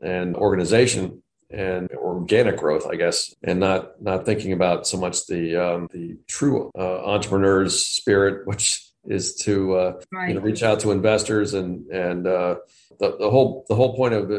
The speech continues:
Speaker 1: investment funding is, uh, to get a, a type of financing you need that you can't get from traditional institutions like, like, like banks or credit unions,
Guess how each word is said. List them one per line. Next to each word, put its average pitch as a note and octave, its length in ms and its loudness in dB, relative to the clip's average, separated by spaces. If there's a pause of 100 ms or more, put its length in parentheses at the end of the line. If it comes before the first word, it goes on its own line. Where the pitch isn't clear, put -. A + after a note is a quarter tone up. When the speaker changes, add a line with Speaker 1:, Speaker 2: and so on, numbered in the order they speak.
(160)
Speaker 1:
investment A2+ 500 -4
funding G2+ 320 -2
is, F#2+ 520 -6
uh, F#2+ 220 0 (260)
to A2+ 80 -6
get A2+ 160 4
a, G#2 140 2
a - 60 -6
type B2+ 240 -2
of F#2 240 -4 (140)
financing A#2 420 2
you G#2 140 2
need A2 300 2
that G2+ 120 -2
you G2 80 -10
can't G#2+ 280 -4
get G#2 240 2
from F#2+ 140 -6
traditional G2 680 -4
institutions A2+ 680 -2
like, D#2+ 200 -4 (100)
like, E2+ 220 -2 (160)
like E2 240 -6
banks G2+ 300 -4
or E2+ 60 -8
credit A2+ 300 0
unions, F2+ 420 -6